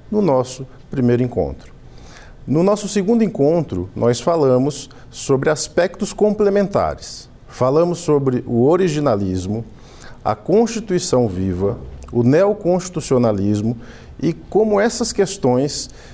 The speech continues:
se relacionam com a Corte Constitucional e a atividade de defesa da Constituição. No terceiro encontro,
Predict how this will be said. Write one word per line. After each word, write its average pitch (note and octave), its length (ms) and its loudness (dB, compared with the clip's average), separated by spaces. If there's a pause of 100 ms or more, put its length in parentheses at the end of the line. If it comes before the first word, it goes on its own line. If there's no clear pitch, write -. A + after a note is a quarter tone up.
(160)
se - 280 -2
relacionam C3 840 2 (320)
com A2+ 220 2
a A2+ 40 0
Corte G#2+ 380 -2
Constitucional A#2+ 960 0
e D3+ 180 0
a D3 60 4
atividade D3 840 0
de A#2+ 140 -2
defesa A#2+ 640 2 (100)
da B2 160 2
Constituição. A2+ 680 -4 (920)
No G3 160 2
terceiro A3+ 460 0
encontro, C3+ 680 0